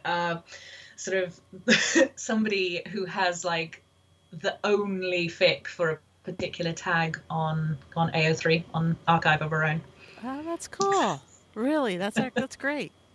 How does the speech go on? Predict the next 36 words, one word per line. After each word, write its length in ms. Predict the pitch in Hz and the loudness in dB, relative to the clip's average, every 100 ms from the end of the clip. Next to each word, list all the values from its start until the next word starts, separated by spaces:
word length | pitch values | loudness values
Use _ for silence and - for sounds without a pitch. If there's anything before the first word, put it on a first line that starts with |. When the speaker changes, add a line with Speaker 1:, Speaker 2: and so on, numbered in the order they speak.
| _ _ - - | _ _ -20 -16
Speaker 2:
So, 380 | - 370 294 247 | 0 2 2 0
um, 360 | 247 240 220 214 | 2 2 0 4
Speaker 1:
I, 160 | 226 240 - - | 4 4 -4 0
I 220 | 220 220 - | 0 0 0
pretty 180 | 294 | 2
much 240 | 240 214 - | 4 2 4
knew 160 | 220 | 4
nobody 320 | 208 196 180 185 | 4 0 2 0
was 100 | 170 | 0
gonna 180 | 185 | -4
read 200 | 175 180 | 0 0
it, 180 | 170 175 - | 0 -2 -2
but, 400 | 170 151 - - | -2 -2 -6 -4
uh, 220 | 160 156 - | -2 -2 -4
it, 140 | - 165 | -4 -4
Speaker 2:
Oh. 100 | 214 156 _ _ _ _ _ _ _ _ - _ _ _ | -6 -16 _ _ _ _ _ _ _ _ -20 _ _ _
Speaker 1:
it 160 | 156 - - _ _ | -10 -10 -18 _ _
happened 280 | - 156 156 | -10 -6 -4
anyway. 260 | 135 135 151 - - | -4 -6 -10 -16 6
Speaker 2:
Well, 280 | 262 196 180 | 10 10 10
hopefully 760 | 226 285 - 302 294 302 294 - - - | 6 6 4 2 2 0 -4 -14 -20 -16
some 180 | - 240 | -6 -2
of 80 | 208 | 0
our 140 | 196 | 0
listeners 500 | 196 226 - 254 254 | 0 -2 -2 -4 -4
will 120 | 247 240 | -4 -4
hear 220 | 247 240 | -4 -6
this 240 | 254 269 | -6 -6
and 60 | 208 | -6
go 100 | 180 | -6
check 260 | 175 190 180 | -6 -8 -6
it 80 | 156 | -4
out. 260 | 180 220 - _ _ | -4 -8 -16 _ _
<laughs> 100 | 196 - - - - _ _ _ _ _ - - _ _ _ _ _ | -6 -4 -14 -12 -20 _ _ _ _ _ -20 -20 _ _ _ _ _
So, 340 | - 254 226 - - | -4 -2 -2 -6 -2
um, 500 | 214 202 190 190 | 0 0 -2 -6